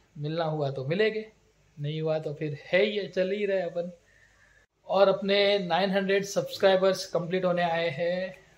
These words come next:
मीन्स almost कुछ दस या बारह बचे, but बहुत जल्द हज़ार होने वाले हैं। So मज़ा आएगा, थोड़ा एक अच्छा लगेगा।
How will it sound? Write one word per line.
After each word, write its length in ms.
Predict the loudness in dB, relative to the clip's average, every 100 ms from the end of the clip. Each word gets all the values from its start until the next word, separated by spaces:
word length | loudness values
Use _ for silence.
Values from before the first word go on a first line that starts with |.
| -8
मीन्स 180 | -4 -2
almost 300 | -2 -2 -4
कुछ 260 | -6 -6
दस 260 | -4 -2 -2
या 60 |
बारह 200 | 0 0
बचे, 220 | -2 -6 -10 -12 -14 -8 -2
but 60 | 6
बहुत 260 | 8 10
जल्द 180 | 10 8
हज़ार 300 | 8 8 10
होने 200 | 8 8
वाले 240 | 6 8
हैं। 280 | 6 4 -8 _ _ -18
So 120 | -10
मज़ा 380 | -6 -4 -2 -2
आएगा, 360 | -2 -4 -8 -14 _ _ _ -12 -12 -14 _ _ _ _ -8
थोड़ा 160 | -2 -2
एक 280 | -2 -8 -20 _ _ _ -10
अच्छा 200 | 0 2
लगेगा। 480 | 4 4 0 -6